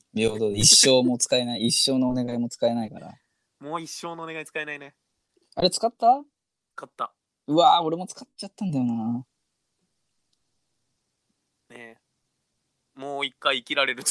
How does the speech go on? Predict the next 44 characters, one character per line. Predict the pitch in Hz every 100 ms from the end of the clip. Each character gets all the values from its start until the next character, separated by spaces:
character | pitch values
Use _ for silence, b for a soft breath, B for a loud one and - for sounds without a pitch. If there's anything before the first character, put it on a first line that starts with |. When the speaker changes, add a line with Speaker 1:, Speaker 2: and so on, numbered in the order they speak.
| -
Speaker 2:
し |
た | -
ら。 | -
Speaker 1:
そ | 156 139
う |
だ、 | 123
も | 127 147
う |
一 | 143
回 | - 151 151
の | 139
パ | 131
タ | 127 123
ー |
ン | 110
ね。 |
そ | 131
の、 | 127 131 131 - _
来 | 139 208
世 | 170 - 143
の | 160 196 113 - - -
一 | 139
生 | - -
を | 143 127
使 | - 127
う | 135
パ | 131
タ | 127
ー | 117
ン |
あ |
る | 104
か |
ら | 92
ね。 | 107
Speaker 2:
<laughs> | - - - - 1077 - 1077 - - _ _ _ _ _ _ _ _ _ _ - - B B B _ B B B B _ _ _ 139
い | 127
る | 135
ん | 143
だ | 113
ろ | 110
う |
な、 | 113 113
も | 113 107